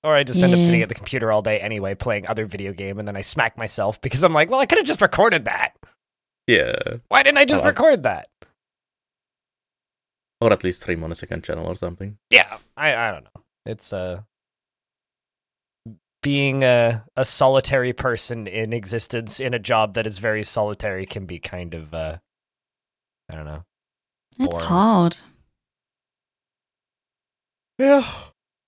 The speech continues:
Speaker 1: I, I would, I would say that, yes. <laughs> I would say it's the hardest part of this job for me, actually.
Speaker 3: Mm-hmm. It's also a part that, uh, people don't really see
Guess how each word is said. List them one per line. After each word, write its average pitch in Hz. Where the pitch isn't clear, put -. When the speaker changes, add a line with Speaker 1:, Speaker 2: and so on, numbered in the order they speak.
Speaker 1:
I, 139
I 123
would, 143
I 120
would 156
say 196
that, 95
yes. 82
<laughs> -
I 156
would 185
say 190
it's -
the 160
hardest 165
part 165
of 160
this 156
job 123
for 87
me, 73
actually. 69
Speaker 3:
Mm-hmm. 95
It's 113
also 107
a 92
part 92
that, 95
uh, 87
people 87
don't 85
really 85
see 92